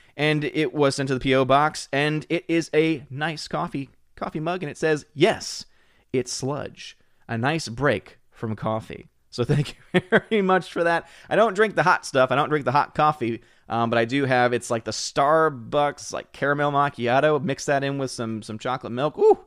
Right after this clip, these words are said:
ooh. The, the, <laughs> the child in me continues to live. Uh, but anyway, thank you very much for this. I appreciate it, 'cause I do sometimes have those in coffee mugs. So thank you. Yes, it's sludge.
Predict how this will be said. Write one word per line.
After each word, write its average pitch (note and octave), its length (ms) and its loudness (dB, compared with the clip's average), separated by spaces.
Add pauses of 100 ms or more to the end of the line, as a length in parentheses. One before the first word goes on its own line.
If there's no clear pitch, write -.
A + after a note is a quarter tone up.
(400)
ooh. C#4+ 240 4 (800)
The, G2 320 -4
the, F#2+ 420 -10
<laughs> - 60 -
the B2+ 60 2
child G3 340 6
in D#3 140 4
me B2+ 160 4
continues D3 540 0
to C3+ 100 4
live. B2+ 320 4 (240)
Uh, A#2+ 160 2
but C3+ 100 2
anyway, C#3+ 220 4
thank C#3+ 140 2
you C#3+ 80 0
very C3+ 180 2
much C3 160 2
for B2+ 100 -4
this. A#2 140 2
I A2 100 4
appreciate B2 480 0
it, A2 80 0
'cause A#2 140 0
I A#2 80 2
do B2 400 2
sometimes A2+ 400 -2
have A2 180 -2
those G#2+ 220 -4
in B2 300 -6 (200)
coffee C#3+ 300 -6
mugs. B1 240 -12
So A#2 80 -10
thank C#3+ 260 -10
you. - 100 -14
Yes, E3 360 -2
it's D3+ 180 -4
sludge. G2+ 680 -4